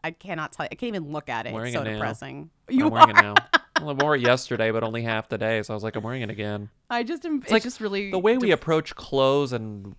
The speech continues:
Speaker 2: washing clothes in this era
Speaker 1: Oh, I'm
Speaker 2: is
Speaker 1: not
Speaker 2: just,
Speaker 1: judging
Speaker 2: like,
Speaker 1: you for that.
Speaker 2: whatever.
Speaker 1: I've, I've worn the same pants for three days, but my point is, is that we have
Speaker 2: Three?
Speaker 1: this,
Speaker 2: That's it?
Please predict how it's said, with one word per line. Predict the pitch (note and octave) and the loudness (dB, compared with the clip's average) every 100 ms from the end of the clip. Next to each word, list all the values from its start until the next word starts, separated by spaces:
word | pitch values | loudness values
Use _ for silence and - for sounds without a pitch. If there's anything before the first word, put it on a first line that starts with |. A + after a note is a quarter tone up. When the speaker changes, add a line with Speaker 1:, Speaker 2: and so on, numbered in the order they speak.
| - | -14
Speaker 2:
washing | G#2 A#2 - B2+ | -4 -4 -4 -8
clothes | A2 - A#2 B2 C3 | -8 -4 -2 -2 -4
in | A#2+ | -6
this | A#2+ - | -8 -6
era | G#2+ A2 | -4 0
Speaker 1:
Oh, | - F#4 | 2 2
I'm | |
Speaker 2:
is | G#4+ | 0
Speaker 1:
not | G#4+ | -2
Speaker 2:
just, | - | -2
Speaker 1:
judging | G3 - | -4 -2
Speaker 2:
like, | - D#3 | -4 -2
Speaker 1:
you | |
for | B2 A#2 | -2 -2
that. | G2 D3+ | 0 0
Speaker 2:
whatever. | |
Speaker 1:
I've, | F#3+ F#3+ - - - | 0 -2 -14 -8 -2
I've | D4 B3+ | -2 0
worn | C#4 A#3+ | 0 0
the | |
same | - F3+ | -2 -4
pants | - D3 B2 | -4 -6 -8
for | - | -10
three | C#3+ C#3+ | -10 -8
days, | B2+ D2+ | -8 -10
but | - - | -10 -6
my | F#3+ | -6
point | - B3+ A3+ G#3+ | -6 -6 -4 -2
is, | F#3+ F3 | -4 -6
is | D#3+ | -8
that | E3 D3 D3 B2+ - - _ - | 0 2 2 0 -8 -20 _ -4
we | F#3+ | 2
have | F#3 A3+ | 6 6
Speaker 2:
Three? | |
Speaker 1:
this, | C4 A3 | 6 4
Speaker 2:
That's | A#3 - | 4 4
it? | B3 B3+ | 4 2